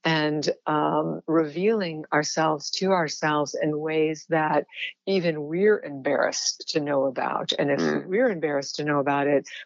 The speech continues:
Speaker 1: we can't possibly share that with a lover or potential sex partner. So
Speaker 2: Mm-hmm.
Speaker 1: starting to talk about it, um, usually with a therapist or a trusted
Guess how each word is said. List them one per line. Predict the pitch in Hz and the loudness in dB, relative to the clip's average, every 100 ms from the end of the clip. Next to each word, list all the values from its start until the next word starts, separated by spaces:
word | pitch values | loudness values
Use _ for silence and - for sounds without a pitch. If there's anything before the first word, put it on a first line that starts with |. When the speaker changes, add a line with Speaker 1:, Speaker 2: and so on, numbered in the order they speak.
| - | -4
Speaker 1:
we | |
can't | - 190 - | 2 2 0
possibly | - 175 165 165 156 | 0 0 2 0 0
share | 143 165 151 | -2 -2 0
that | 143 143 - | 2 2 2
with | 160 - | -2 0
a | 147 | 0
lover | 147 147 147 151 143 | 0 0 0 0 0
or | - 139 | 0 -4
potential | - 160 143 - | -4 -2 -2 -2
sex | 131 151 - - | 0 0 0 -2
partner. | 156 - - - - - - - - - | 2 2 2 -2 -2 -4 -4 -4 -4 -8
So | - 165 151 135 | -4 -2 0 -2
Speaker 2:
Mm-hmm. | 147 | -4
Speaker 1:
starting | 151 - 196 214 339 | -12 -2 2 2 2
to | 262 | -2
talk | 214 - 180 196 | -4 -2 -2 0
about | 139 117 117 | 0 0 0
it, | - - - 156 - | 0 0 -4 -8 -2
um, | 147 147 143 139 - | 0 2 2 0 -4
usually | 165 240 214 190 165 | -2 0 0 0 0
with | 151 | 0
a | 160 | -2
therapist | - 156 135 135 139 147 - | 0 0 2 0 -4 -6 -2
or | 147 135 | 0 2
a | |
trusted | 135 160 - - 143 135 | 0 -6 -4 2 2 0